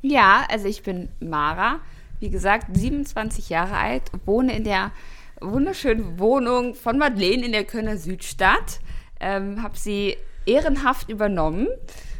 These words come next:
und, ähm, bin auch sehr, sehr glücklich da.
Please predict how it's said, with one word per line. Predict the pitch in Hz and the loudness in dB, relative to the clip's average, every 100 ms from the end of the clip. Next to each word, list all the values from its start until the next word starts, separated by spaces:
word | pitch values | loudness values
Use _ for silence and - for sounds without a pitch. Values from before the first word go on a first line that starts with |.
| - - | -8 -4
und, | 220 233 247 254 - | 0 2 2 0 0
ähm, | 202 214 208 | 0 0 -2
bin | 254 | -2
auch | 233 | -2
sehr, | 226 214 | 0 -2
sehr | 214 185 | -2 -2
glücklich | 185 175 - 208 - | -2 -2 -4 -8 -2
da. | 240 247 302 | 4 6 4